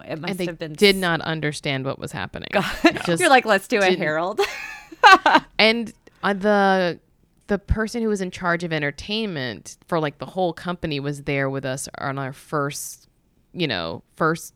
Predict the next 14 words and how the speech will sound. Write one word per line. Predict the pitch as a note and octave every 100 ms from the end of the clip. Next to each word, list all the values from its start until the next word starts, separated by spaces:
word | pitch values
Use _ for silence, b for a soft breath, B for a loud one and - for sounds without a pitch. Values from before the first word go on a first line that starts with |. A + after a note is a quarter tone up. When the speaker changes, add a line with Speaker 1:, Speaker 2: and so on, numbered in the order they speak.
| -
Speaker 2:
week | D#3 C3 G#2 -
to, | - E3+
like, | C#3 -
kind | E3 D3
of | C3+
show | - E3 C3+ C3+
us | C#3+
how | - C3+
things | C#3 C3 -
work, | A3+ G#3 -
'cause | F3+
there's | C#3 C#3+
a, | - -
it's | -